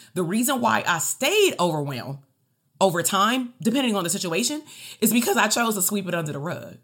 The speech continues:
right? You know, like, sweep it under the rug and act like it don't exist, but then you got a big ass mountain behind you and you wonder why you can't see, like, your collapse system. You got a big ass bag, <laughs> okay? So I want you,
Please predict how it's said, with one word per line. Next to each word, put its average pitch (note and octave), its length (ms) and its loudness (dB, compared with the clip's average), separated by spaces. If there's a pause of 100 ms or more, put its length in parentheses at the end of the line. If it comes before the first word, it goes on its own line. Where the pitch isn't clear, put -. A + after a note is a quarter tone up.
right? G3+ 200 2
You C4+ 120 0
know, G#3+ 200 4
like, F3 320 -2 (140)
sweep A#3+ 300 -4
it A#3+ 40 0
under A3 120 -2
the A3+ 80 -2
rug B3 260 -2
and G3 80 -2
act G#3+ 140 -2
like G#3 120 0
it G#3+ 60 0
don't G#3 160 0
exist, A3 320 -2
but - 100 -8
then G#3 140 -4
you G3+ 60 -6
got F#3+ 120 0
a E3+ 40 -4
big G#3 160 -2
ass G3 180 2
mountain G#3+ 260 -2
behind A3 320 -2
you A#3 160 -4 (280)
and F#3 120 -2
you G#3+ 80 4
wonder G#3 280 0
why F#3+ 240 4
you F#3+ 160 -4
can't G3+ 200 -4
see, G#3 380 0
like, F#3 160 2
your G3 100 -2
collapse G3+ 360 0
system. A#3+ 360 0 (220)
You G#3 100 -4
got G#3+ 140 4
a G3+ 60 4
big G#3 340 2 (320)
ass F3 380 -4 (100)
bag, D3 600 -4
<laughs> - 40 -4
okay? A3+ 400 2 (320)
So G#3+ 560 4 (500)
I C4+ 280 6
want A#3 340 0 (160)
you, F#3 320 0